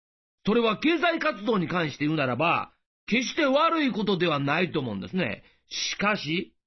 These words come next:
自分の努力と才覚だけでのし上がっていくという人生観で生きる人間にとって、とても理解しがたい世界が聖書の中に語られているのです。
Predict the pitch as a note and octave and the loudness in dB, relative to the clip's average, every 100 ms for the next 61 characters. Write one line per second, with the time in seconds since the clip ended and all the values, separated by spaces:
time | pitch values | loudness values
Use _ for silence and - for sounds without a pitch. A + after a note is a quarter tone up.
0 | _ _ _ _ _ B2+ G3 B3 C4 B3+ | _ _ _ _ _ -2 2 4 4 4
1 | C4 F#3 D4+ E4+ B3+ - - C3 - E3+ | 2 2 2 2 2 -2 -4 -6 -4 -2
2 | C4+ A3 A#3 G#3 G3 F3+ F#3+ D#3+ B2+ C3+ | 0 0 -2 0 0 0 0 0 -2 -2
3 | F#3+ F3+ F3+ - - F#3 F#3+ A3+ E3 B2 | 0 0 0 -2 0 0 0 -2 -2 -2
4 | A#2 - - G#2 D#3+ F#3 - F3+ E3 B2+ | -2 -6 -12 -8 0 0 0 0 0 -2
5 | A#2 A2+ G#2+ A2+ A#2 D3+ B2+ A#2 B2 C#3+ | -4 -4 -4 -4 -2 0 0 -2 -2 0
6 | D#3 E3 F3+ G#2+ - F#2+ D#2+ - _ _ | 0 -2 -2 -4 -6 -10 -10 -14 _ _
7 | _ _ _ - - G#3 F4 F#4 C4 A#3 | _ _ _ -8 -4 0 2 4 4 2
8 | B3 C4+ F#3 - E3 F3+ D3+ C3+ A#2+ - | 0 0 -2 -2 -4 -2 -2 -2 -4 -4
9 | D3 C#3 B2 G#2+ F#2+ A#2 D#3+ - _ _ | -6 -4 -4 -4 -4 -4 -4 -4 _ _
10 | _ - F3 F#3 C3+ C3+ B2 B2 B2 C#3 | _ -6 0 0 0 -4 -4 -4 -2 0
11 | F#3 - - _ - B2+ C#3 B2 B2 A2+ | 0 -2 -8 _ -10 -6 -4 -2 -2 -2
12 | A#2 G#2 - - - | -4 -4 -10 -18 -20